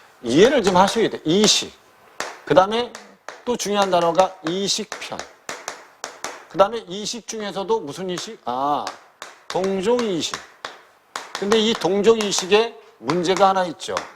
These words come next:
무슨 반응을 일어난? 거부 반응이 일어난다는 거예요. 뭐 이렇게 여러분들이 핵심어를 찾아서 내용을 이해하면 됩니다. 그럼 이걸 이제 부드럽게 얘기하면, 이, 정리하면 이식에 동종이식이 있는데 동종이식에는 이런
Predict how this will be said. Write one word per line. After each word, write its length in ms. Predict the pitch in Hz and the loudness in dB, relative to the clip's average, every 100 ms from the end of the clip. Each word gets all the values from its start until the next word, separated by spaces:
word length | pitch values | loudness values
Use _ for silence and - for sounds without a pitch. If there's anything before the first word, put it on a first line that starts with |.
| 107 | -10
무슨 240 | 120 180 | -4 6
반응을 440 | 180 185 190 190 156 | 6 6 -2 -2 -2
일어난? 220 | 156 143 131 - - - - - _ - | -2 -4 -6 -12 -14 -14 -14 -14 _ 2
거부 400 | 123 135 156 214 | 6 6 6 6
반응이 300 | 233 233 233 | 6 6 -4
일어난다는 520 | 214 156 110 87 90 - | -4 -4 -6 -10 -16 -16
거예요. 160 | - - - - - - - - | -16 -20 -20 -16 -12 -8 -8 0
뭐 100 | 226 | 2
이렇게 400 | 147 240 - 349 | 6 6 6 2
여러분들이 420 | 233 208 202 208 - _ | 2 0 -2 -6 -8 _
핵심어를 540 | - - - 233 202 190 | -6 -4 -4 -2 0 0
찾아서 460 | - 165 135 196 | -2 -2 0 0
내용을 360 | 151 131 127 135 | 2 2 2 -2
이해하면 420 | 104 110 101 95 | -2 -2 -2 -6
됩니다. 400 | 87 76 76 - - - - | -12 -12 -12 -14 -14 -20 -2
그럼 140 | 208 | 4
이걸 140 | 185 254 | 6 6
이제 120 | 262 | 4
부드럽게 580 | - 175 214 214 240 180 | 2 6 6 6 2 4
얘기하면, 580 | 160 143 156 147 - - | 2 4 4 4 -2 -2
이, 240 | 131 165 | 0 0
정리하면 640 | - 143 151 139 180 214 - | 2 2 4 4 2 0 0
이식에 580 | 160 202 - 208 214 247 | 4 4 4 4 6 4
동종이식이 760 | 175 180 160 180 170 147 135 | 4 -2 -2 -2 -2 -4 -4
있는데 220 | 147 147 | -2 0
동종이식에는 760 | 220 160 160 165 151 - 160 226 | 2 0 0 0 -2 0 -2 0
이런 340 | 156 180 311 | 6 6 4